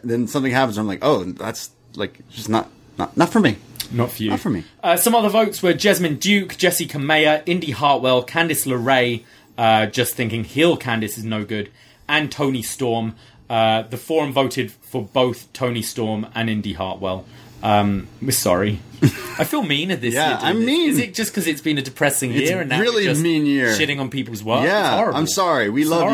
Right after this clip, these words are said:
Speaker 2: horrible
Speaker 1: all.
Speaker 2: thing.
Speaker 1: Like, we're just trying to make you guys improve. I don't know.
Speaker 2: Well, let's go to
Speaker 1: We
Speaker 2: worst
Speaker 1: sh-
Speaker 2: male to just soften it, and then before talking about the best male.
Speaker 1: <laughs>
Speaker 2: Worst male wrestler of the year.
Speaker 1: All right, let's get this off our chest here. Velveteen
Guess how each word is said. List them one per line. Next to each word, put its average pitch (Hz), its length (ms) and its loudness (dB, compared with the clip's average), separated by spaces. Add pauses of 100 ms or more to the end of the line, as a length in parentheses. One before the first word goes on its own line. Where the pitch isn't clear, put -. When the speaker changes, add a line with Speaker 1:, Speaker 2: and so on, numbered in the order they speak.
Speaker 2:
horrible 135 60 2
Speaker 1:
all. 113 180 2
Speaker 2:
thing. 104 80 -2
Speaker 1:
Like, 110 140 -2
we're 156 100 2
just 175 140 -4
trying 170 160 0
to 151 40 0
make 151 240 0
you 151 100 0
guys 127 240 0
improve. 98 480 -6
I 107 120 -4
don't 101 120 -6
know. 85 140 -8
Speaker 2:
Well, 185 140 -2
let's 247 200 0
go 247 100 0
to 220 60 0
Speaker 1:
We 196 80 2
Speaker 2:
worst 180 260 2
Speaker 1:
sh- 165 60 -8
Speaker 2:
male 120 440 -2 (200)
to 139 100 -6
just 120 360 -4 (500)
soften - 440 -2
it, 107 140 0
and 131 120 -2
then 131 160 2
before 139 320 2
talking 135 180 2
about 120 180 0
the 123 60 -4
best 107 380 0
male. 101 400 -4
Speaker 1:
<laughs> 226 140 0 (480)
Speaker 2:
Worst 220 440 0
male 170 280 2
wrestler 131 380 0
of 113 140 -2
the 117 80 -2
year. 101 300 -2 (160)
Speaker 1:
All 104 200 0
right, 80 200 -2
let's 107 200 -2
get 98 160 0
this - 180 -4
off 92 440 -2
our 90 140 -4
chest - 400 -2
here. 95 140 0
Velveteen 104 500 0